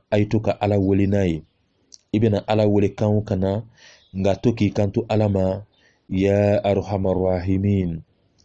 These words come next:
Ya Arhamar Rahimin, Ya Arhamar Rahimin.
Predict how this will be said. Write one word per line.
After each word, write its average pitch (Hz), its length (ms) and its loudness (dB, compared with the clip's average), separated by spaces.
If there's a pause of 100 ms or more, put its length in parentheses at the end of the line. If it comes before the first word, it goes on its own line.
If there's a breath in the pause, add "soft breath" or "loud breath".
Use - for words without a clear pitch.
(100)
Ya 98 600 2
Arhamar 98 540 -2
Rahimin, 95 800 -2 (600 soft breath)
Ya 101 580 4
Arhamar 98 540 -2
Rahimin. 92 840 -2